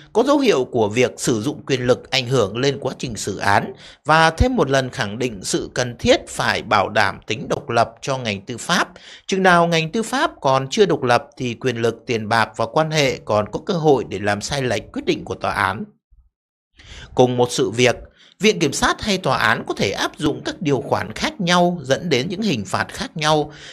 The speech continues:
Trên thực tế thì việc thay đổi tội danh rất thường xảy ra và việc thay đổi tội danh do bản chất của sự việc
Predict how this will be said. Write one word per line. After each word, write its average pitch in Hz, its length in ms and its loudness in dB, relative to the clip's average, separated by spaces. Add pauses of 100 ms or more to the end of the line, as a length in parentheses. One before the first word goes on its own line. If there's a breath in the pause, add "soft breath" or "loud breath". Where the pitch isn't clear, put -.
Trên 277 140 0
thực 247 180 -2
tế 151 400 4
thì 143 240 2
việc 139 320 0
thay 240 160 0
đổi 139 260 2
tội 110 180 -6
danh 156 260 -2
rất - 160 -6 (100)
thường 131 260 2
xảy 104 240 -4
ra 147 340 0 (300 loud breath)
và 170 180 4
việc 165 260 2
thay 233 140 0
đổi 139 260 2
tội 113 180 -2
danh 165 320 -2
do 160 220 0
bản 127 300 0
chất - 260 -2
của 104 120 -4
sự 98 220 -6
việc 123 240 4